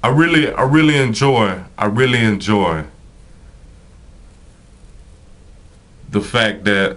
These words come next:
I, I got bit by the music bug. I really do enjoy that. I've been writing music since I was, what, eleven? Since eleven. I think I wrote my first rhyme when I was eleven, man, and, and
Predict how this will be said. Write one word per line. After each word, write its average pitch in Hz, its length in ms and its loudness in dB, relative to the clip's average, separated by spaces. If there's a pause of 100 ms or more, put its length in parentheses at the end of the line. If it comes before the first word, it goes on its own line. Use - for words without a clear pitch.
I, 90 280 -2
I 90 180 -2
got 113 380 -2
bit 123 380 -2
by 95 160 0
the 87 60 -6
music 92 500 -2
bug. 92 380 -4
I 107 80 2
really 117 480 0 (260)
do 117 220 0
enjoy 107 320 0
that. 98 160 0
I've 131 180 0
been 151 140 2
writing 135 280 0
music 143 360 2
since 104 240 -4
I 107 160 2
was, 98 180 -4
what, 98 220 0
eleven? 147 760 -2 (640)
Since - 280 -6
eleven. 104 420 0
I 98 160 0
think 123 220 -2
I 120 40 2
wrote 110 200 2
my 104 180 0
first 143 240 0
rhyme 113 300 0
when 92 100 -2
I 90 140 -2
was 85 100 -6
eleven, 85 560 -4
man, 85 400 -6
and, 85 240 -8
and 80 320 -6